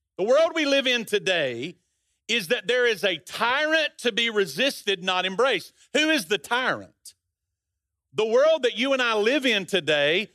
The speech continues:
they view God as the tyrant to be resisted, as opposed to the one who is in authority, our creator, who we are responsible to. There's way too much today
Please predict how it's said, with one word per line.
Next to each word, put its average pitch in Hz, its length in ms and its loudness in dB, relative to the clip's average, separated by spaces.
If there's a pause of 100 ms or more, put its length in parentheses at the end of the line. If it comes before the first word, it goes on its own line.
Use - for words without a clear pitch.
(120)
they 247 240 -2
view 240 240 -2
God 208 560 0
as 170 280 -4
the 165 120 -2
tyrant 208 760 -2
to 202 100 -2
be 180 180 -4
resisted, 156 1040 -2 (360)
as 190 260 -2
opposed 233 500 -2
to 240 100 2
the 190 140 0
one 233 380 2
who 220 240 -2
is 208 280 2
in 247 280 0
authority, 185 800 2 (180)
our 208 220 -2
creator, 185 680 0 (160)
who 233 160 0
we 220 200 2
are 240 160 2
responsible 190 880 -2
to. 170 420 0 (180)
There's 214 220 0
way 214 260 0
too 254 220 -4
much 233 360 -2
today 190 600 0